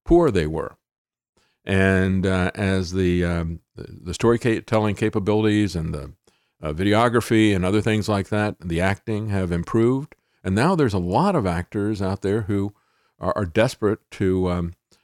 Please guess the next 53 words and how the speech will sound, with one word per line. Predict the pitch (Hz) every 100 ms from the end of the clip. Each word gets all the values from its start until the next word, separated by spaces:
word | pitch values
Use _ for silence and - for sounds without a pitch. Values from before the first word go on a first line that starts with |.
| _
uh, | - 87
not | 95 -
be | 104
a |
part | 95 107 107
of | 92
that | 98 -
culture. | - 147 - 87
So, | 82 - 98 95 - _ -
uh, | 92
there | 90 120 156
is | 165
an | 147
opportunity, | 151 151 127 165 156
as | 107
I | 101
said, | 92 156 107 87
you | 104
know, | 98 95
the, | 87 87
the | - 78 - _ _ - -
Hollywood | - 131 127 113
in | 95
general | 87 113 101
has | 90 85
gotten | 101 -
so | 117
much | 113 -
darker, | 87 101 117 - 64 - _ _ _ _
uh, | 80 82
but | 87 92
there | 104 98
now | 113 151 143
is | 113 95
a | 95 95
glimmer | 104 113 120 -
of | 92 76
light | 90 135 -
that | 85
is | 73 73
there. | - - 87 95
And, | 101 90 90 90 87
uh, | 87 82
so | 131 143
it's, | 165
it's | - -
a | 143
good | 139
thing | - 98
to | 90
try | - 101
to | 95
support, | - 90 107 95 -